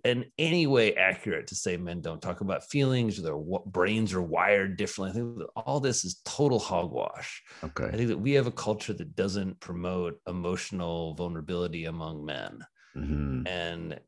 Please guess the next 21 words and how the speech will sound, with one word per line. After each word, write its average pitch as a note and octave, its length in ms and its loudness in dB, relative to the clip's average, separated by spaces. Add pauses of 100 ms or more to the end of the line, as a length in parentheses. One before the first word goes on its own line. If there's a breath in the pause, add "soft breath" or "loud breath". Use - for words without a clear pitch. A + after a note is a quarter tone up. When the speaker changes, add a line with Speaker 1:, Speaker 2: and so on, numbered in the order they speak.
(120)
Speaker 1:
and, E2+ 360 -4
and F#2+ 140 -4
that F2+ 140 0
sounds G#2 420 0
like E2+ 220 0
some F2+ 340 -2
weird F#2+ 560 2
touchy-feely F2+ 720 -4
thing, F2+ 420 0
as E2 100 -4
opposed E2+ 400 -4
to, F2+ 80 -4
like, E2 280 -4 (720 loud breath)
I D3 100 10
think A2 160 6
what G2+ 120 6
actually F2 420 0
makes F#2+ 480 -2
men F2+ 240 -2
who, D#2+ 420 -6
eh, F2 60 -8